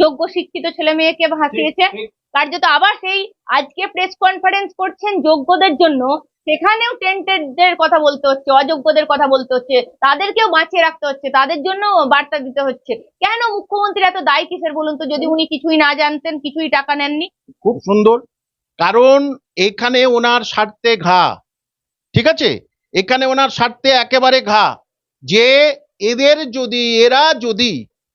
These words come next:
Speaker 2: টাকা ফেরত দিতে, এদের কাছে যদি আমি চাই টাকা ফেরত দিতে, তাহলে তো এরা ছোট লিডারের নাম বলে দেবে, ছোট লিডার বড় লিডারের নাম বলবে, বড় লিডার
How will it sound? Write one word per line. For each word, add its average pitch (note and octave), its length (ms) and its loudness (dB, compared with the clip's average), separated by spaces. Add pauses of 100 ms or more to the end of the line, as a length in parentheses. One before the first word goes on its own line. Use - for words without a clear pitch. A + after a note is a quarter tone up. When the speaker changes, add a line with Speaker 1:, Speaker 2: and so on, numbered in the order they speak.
(140)
Speaker 2:
টাকা A3+ 360 0
ফেরত B3 360 4
দিতে, G3 360 -6
এদের G#3+ 220 4
কাছে G#3+ 180 0
যদি G3+ 200 -2
আমি G3+ 200 0
চাই C4+ 300 0
টাকা A3+ 300 -2
ফেরত G#3 260 -2
দিতে, G#3 580 0 (300)
তাহলে B3 400 2
তো C#4 120 -2
এরা C4 380 4 (120)
ছোট B3+ 260 -4
লিডারের B3+ 520 2
নাম B3 240 0
বলে B3 200 2
দেবে, B3 280 2 (540)
ছোট B3 260 0
লিডার C4+ 520 4
বড় G#3+ 280 2
লিডারের C4 420 2
নাম B3+ 260 2
বলবে, B3+ 320 4
বড় B3 340 2
লিডার A#3+ 400 0